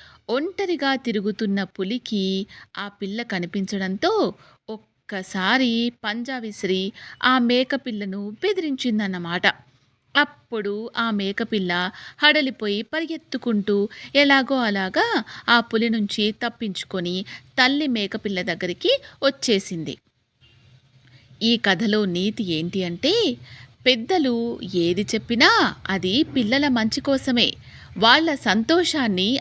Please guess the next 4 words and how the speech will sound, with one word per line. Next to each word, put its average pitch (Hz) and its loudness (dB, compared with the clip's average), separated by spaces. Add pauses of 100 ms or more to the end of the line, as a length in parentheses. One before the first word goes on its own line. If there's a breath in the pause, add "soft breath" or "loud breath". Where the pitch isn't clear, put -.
అడ్డుకోవాలని 214 0
మాత్రం 180 -2
కాదు. 185 4 (540)
అర్థమైందా? 208 -4